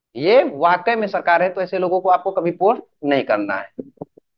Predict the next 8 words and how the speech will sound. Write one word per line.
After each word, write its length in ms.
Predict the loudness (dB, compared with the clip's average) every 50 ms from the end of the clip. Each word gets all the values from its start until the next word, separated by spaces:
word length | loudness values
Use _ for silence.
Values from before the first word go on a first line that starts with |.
| _ _ _ _ _ _ _ _ _ _ _ _ _
रिक्वेस्ट 360 | 0 2 4 4 4 4 4
नहीं 220 | 4 6 6 6 6
देना 280 | 6 4 4 4 2
है 100 | 0 0 2
कभी 240 | 2 2 2 2 -2
भी, 220 | -4 -8 -12 -12 _ _ _ _ _ -20 _ _ _ _ _ _ _ _ -4
ठीक 100 | 0 0
है। 140 | 0 -2